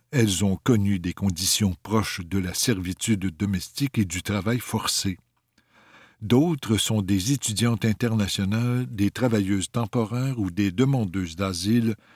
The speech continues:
qui ont été victimes d'exploitation et de sévices de la part de leur employeur, de leur famille élargie, d'une connaissance ou d'un amoureux.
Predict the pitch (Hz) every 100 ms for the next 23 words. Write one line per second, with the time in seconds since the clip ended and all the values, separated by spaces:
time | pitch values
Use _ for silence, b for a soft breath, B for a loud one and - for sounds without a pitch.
0 | b - 151 147 151 - 139 110 113 -
1 | 135 123 98 123 - 123 110 - 95 -
2 | - 110 120 147 135 120 - 98 87 104
3 | 113 - 110 87 107 113 - 131 127 95
4 | 90 90 104 123 104 92 90 92 98 104
5 | 120 110 113 113 110 - - 147 131 107
6 | 87 92 104 104 98 131 143 B B B
7 | 117 131 139 - 156 143 117 - 120 123
8 | 113 - 170 156 135 123 110 104 98 85
9 | 87